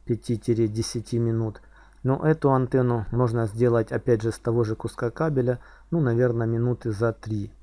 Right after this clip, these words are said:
где-то. И потратив еще меньше усилий и, и меньше навыков. Я предлагаю посмотреть это видео. Потом дальше будет идти оценка этой антенны, точнее испытание. Также об этих антеннах можно посмотреть у меня на сайте.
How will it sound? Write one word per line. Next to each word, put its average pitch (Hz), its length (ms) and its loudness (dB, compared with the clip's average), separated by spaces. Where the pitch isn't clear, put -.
где-то. 104 400 -6
И 131 320 0
потратив 120 520 2
еще - 280 -2
меньше 120 440 0
усилий 123 500 0
и, 117 220 -4
и 120 40 0
меньше 123 400 0
навыков. 104 580 -4
Я 107 240 2
предлагаю 113 520 2
посмотреть 143 560 -2
это 143 200 -2
видео. 120 540 2
Потом 120 340 0
дальше 117 320 2
будет 110 340 -4
идти 117 460 -6
оценка 147 800 0
этой 131 260 -2
антенны, 117 540 0
точнее 120 320 -4
испытание. 131 800 -2
Также 113 360 4
об 113 120 0
этих - 300 -2
антеннах 120 560 -2
можно 120 300 0
посмотреть 117 680 -2
у 120 60 -4
меня 117 280 0
на 117 120 2
сайте. 156 480 -2